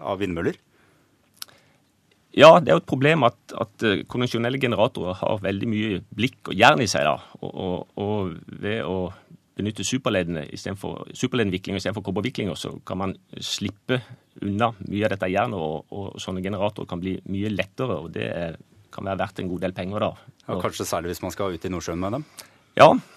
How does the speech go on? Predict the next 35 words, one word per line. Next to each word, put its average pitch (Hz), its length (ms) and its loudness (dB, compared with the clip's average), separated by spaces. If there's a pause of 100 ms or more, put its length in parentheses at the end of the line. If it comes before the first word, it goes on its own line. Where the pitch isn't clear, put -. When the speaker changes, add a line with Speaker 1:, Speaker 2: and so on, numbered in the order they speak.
(440)
Speaker 2:
definitivt. - 540 -4 (180)
Speaker 1:
Ja. 110 140 -2 (420)
Eh, 135 380 0 (100)
Atle 123 420 0
Kviller, 131 380 2
eh, 120 480 2
du 117 100 -2
står 104 220 0
her 101 240 2
og, 131 160 2
og 113 100 -4
pirker 104 300 -2
litt 98 100 -10
på 107 80 -2
denne 98 220 -2
her 92 160 -2
magneten 92 320 -4
din 87 80 -6
som 92 160 -6
svever 90 320 -4
i 92 80 -4
løse 85 180 -6
lufta. 98 300 -4
Hvilke 113 260 -2
anvendelser 123 540 -2
ser 110 160 -10
du 82 80 -8
for 90 160 -6
deg 92 180 -2
som, 101 460 -6
eh, - 480 -12
kan 143 160 -2
være 117 240 0
mulige 98 320 0 (760)
fremover? 101 380 -4